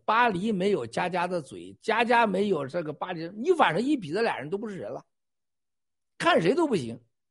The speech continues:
反过来说，你看，哎呦，他哪都好，你多，多珍惜呢？可是这个人以恶相念，以恶相生，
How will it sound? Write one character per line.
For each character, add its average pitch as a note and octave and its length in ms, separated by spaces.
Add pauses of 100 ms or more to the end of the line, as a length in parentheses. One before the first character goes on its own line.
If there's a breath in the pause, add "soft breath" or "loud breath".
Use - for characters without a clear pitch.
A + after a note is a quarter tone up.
(340)
反 F#3 320
过 B3+ 100
来 D#4 120
说， B3+ 80
你 A#3+ 40
看， A3 140
哎 C4 80
呦， D#4+ 100 (240)
他 - 160
哪 B3+ 300
都 C4 180
好， - 400 (440)
你 F#3 180
多， F3+ 240
多 F#3+ 240
珍 E3 260
惜 C#3 200
呢？ B2 180 (1120)
可 C4+ 120
是 C4+ 60
这 E4 80
个 D4+ 80
人 A3+ 260
以 D3+ 240
恶 C#4+ 380
相 F3+ 300
念， G3+ 340
以 C3+ 260
恶 G#3 280
相 F#3 240
生， F#3 280